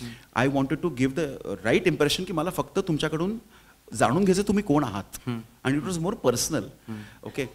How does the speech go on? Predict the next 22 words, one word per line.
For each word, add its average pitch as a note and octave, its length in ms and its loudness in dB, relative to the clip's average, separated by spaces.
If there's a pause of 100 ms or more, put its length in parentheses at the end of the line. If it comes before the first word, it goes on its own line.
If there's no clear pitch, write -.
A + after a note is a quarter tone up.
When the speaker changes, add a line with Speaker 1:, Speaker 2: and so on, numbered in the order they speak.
(300)
Speaker 2:
आणि D#3 140 -2
ते G3+ 340 -4
जे C4+ 200 -2
data C#3 340 -2
आला, G#2+ 180 -6 (220)
त्यांच्याकडून A#2+ 460 -4
जे C#3 100 0
मी, D3 140 -2 (280)
अ, - 160 -16 (160)
अंडरस्टँड C3 440 -4
केलं, F2 200 -14 (840)
I D#3 60 -2
felt A3 560 -4
की A#3+ 200 -8
खूप A#3 320 -6 (180)
अघोरींबद्दल G3 760 -2
एक G3+ 140 -4 (640)
unintentional G#3+ 960 2
असो G#3 460 0
मला D3+ 180 -4
माहीत C3+ 240 -2
नाही, A2 160 -8